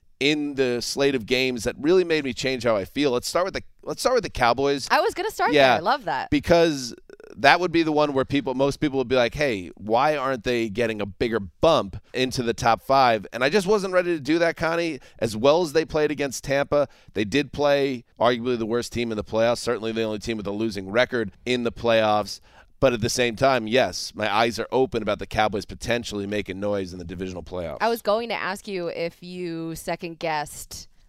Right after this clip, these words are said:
Speaker 2: moving them or keeping them where they were after watching that game. Like,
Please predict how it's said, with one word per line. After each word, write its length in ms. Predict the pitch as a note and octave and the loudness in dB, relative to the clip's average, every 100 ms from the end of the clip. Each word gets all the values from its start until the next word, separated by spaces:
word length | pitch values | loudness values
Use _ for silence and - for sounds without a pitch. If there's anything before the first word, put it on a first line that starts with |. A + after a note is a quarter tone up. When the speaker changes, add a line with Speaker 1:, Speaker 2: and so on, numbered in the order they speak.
| - | -10
Speaker 2:
moving 440 | G3 F#3+ F3 E3+ | -6 -4 -4 -6
them 360 | E3 E3 D#3+ D#3 | -6 -6 -8 -10
or 60 | |
keeping 360 | D3+ F#3 E3+ E3 | -10 -10 -8 -10
them 140 | D#3 | -10
where 160 | D#3 D#3+ | -8 -6
they 140 | D#3 | -6
were 320 | D3 D#3 D3 C3+ | -4 -4 -4 -2
after 320 | B2+ D3+ D#3 | -4 -4 -8
watching 400 | D3+ C#3+ - D3 | -6 -6 -6 -12
that 140 | C3 - | -14 -12
game. 360 | D3 E2 C2 - | -12 -14 -18 -12
Like, 200 | D#3+ - | -10 -8